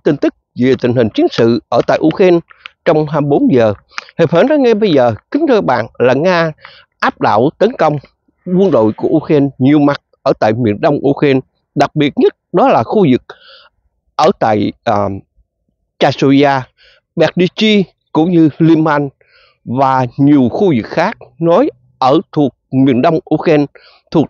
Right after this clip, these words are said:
tỉnh Donetsk. Thì tình hình hiện nay, theo tin tức từ, à,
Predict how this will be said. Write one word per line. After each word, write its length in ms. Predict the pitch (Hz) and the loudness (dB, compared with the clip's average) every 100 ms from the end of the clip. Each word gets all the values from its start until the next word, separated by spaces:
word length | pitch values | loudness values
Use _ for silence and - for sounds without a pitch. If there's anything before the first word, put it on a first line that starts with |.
| _ | _
tỉnh 300 | - 107 87 - - | -2 -2 -2 -6 -2
Donetsk. 420 | 135 131 139 - _ _ _ _ - | 0 2 0 -2 _ _ _ _ -4
Thì 100 | 180 | -2
tình 240 | - 175 160 | 0 0 2
hình 240 | 175 165 | 2 2
hiện 240 | 156 175 | 0 0
nay, 260 | 240 226 214 - - | 2 2 0 -4 -8
theo 200 | 254 226 208 | -2 0 0
tin 140 | - | -4
tức 180 | - 392 _ _ _ _ _ | -2 -4 _ _ _ _ _
từ, 300 | 175 170 156 143 _ - | 2 4 2 -2 _ -6
à, 240 | 117 117 | -4 -2